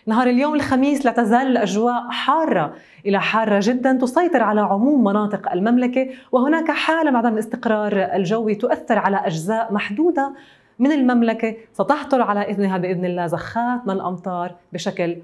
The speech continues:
محدود ويومي. نستعرض وإياكم درجات الحرارة المتوقعة فترة الإفطار في العاصمة الرياض. أجواء صافية،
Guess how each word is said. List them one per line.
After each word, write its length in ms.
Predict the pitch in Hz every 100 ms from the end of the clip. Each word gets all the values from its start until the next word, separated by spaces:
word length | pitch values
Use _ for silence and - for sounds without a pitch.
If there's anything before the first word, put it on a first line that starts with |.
| -
محدود 420 | 180 165 170 180 -
ويومي. 280 | - 202 - _ - -
نستعرض 260 | 247 392 311
وإياكم 420 | 285 294 294 262
درجات 460 | 247 254 254 262
الحرارة 760 | - 226 - 226 233 240 233 -
المتوقعة 680 | 214 220 220 254 269 196 160
فترة 340 | 190 185 180
الإفطار 460 | 180 - - 233 226
في 80 | 196
العاصمة 580 | 160 156 170 180 170 170
الرياض. 540 | 165 170 226 185 - - _ -
أجواء 440 | 180 196 208 214
صافية، 640 | 202 254 294 - 202 156